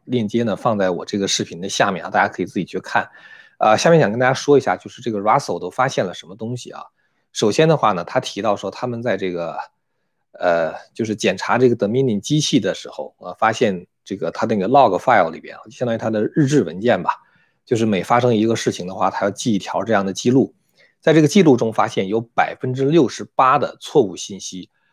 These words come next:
导致选票呢被裁决。呃，他这个裁决的话就是 adjudication 啊，就是说我们拿到一张选票，呃，输入进去之后的话，机器说读不了啊，这选票有问题，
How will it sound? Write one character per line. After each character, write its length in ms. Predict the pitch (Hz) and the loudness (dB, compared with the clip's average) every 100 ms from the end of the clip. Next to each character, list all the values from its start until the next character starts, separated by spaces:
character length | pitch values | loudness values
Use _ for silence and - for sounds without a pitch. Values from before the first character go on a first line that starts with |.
| _ _ | _ _
导 200 | 113 85 | 2 2
致 220 | 95 143 110 | 2 -2 -2
选 300 | - 92 - | -2 -6 -2
票 220 | 139 101 | 0 0
呢 100 | 87 - | -2 -12
被 400 | - 95 80 - _ | -6 -6 -6 -16 _
裁 300 | - - 113 | -6 -4 -4
决。 260 | 101 - _ _ _ _ _ - | -6 -12 _ _ _ _ _ -2
呃， 160 | 104 | 0
他 140 | 104 147 | 2 4
这 60 | |
个 60 | 143 | 4
裁 160 | - 120 | 2 -2
决 140 | 113 | -2
的 80 | 104 | -2
话 160 | 101 | -4
就 140 | 92 101 | -4 -6
是 100 | 104 | -6
adjudication 920 | 87 - 120 117 107 127 127 - - | -8 -6 -8 -8 -4 -2 -2 -6 -14
啊， 140 | - - _ _ _ _ _ _ _ _ _ _ _ | -20 -20 _ _ _ _ _ _ _ _ _ _ _
就 160 | - 147 | 4 6
是 60 | |
说 100 | - | 8
我 80 | 139 | 4
们 320 | 82 107 120 | 4 -4 -6
拿 140 | 120 107 | -2 0
到 100 | 127 | 2
一 60 | |
张 120 | 123 127 | 2 -2
选 160 | 120 | -6
票， 280 | - - - _ _ _ _ - | -8 -8 -8 _ _ _ _ -6
呃， 220 | 98 92 | -2 -2
输 320 | 123 123 156 | -4 -6 0
入 80 | 156 | 2
进 140 | 135 | 2
去 100 | 135 120 | -2 0
之 80 | |
后 140 | 131 127 | 2 2
的 80 | 92 | 0
话， 180 | 92 | -4
机 200 | 95 139 | -6 -6
器 100 | 131 | -4
说 140 | 117 127 | -2 -2
读 120 | - | -2
不 140 | 143 | -2
了 260 | 113 - - - | -2 -4 -12 -18
啊， 180 | 80 - | -18 -14
这 100 | 113 | -12
选 200 | 107 92 | -10 -4
票 120 | 127 | -2
有 80 | 92 | 2
问 160 | 131 113 | 2 2
题， 220 | - | -4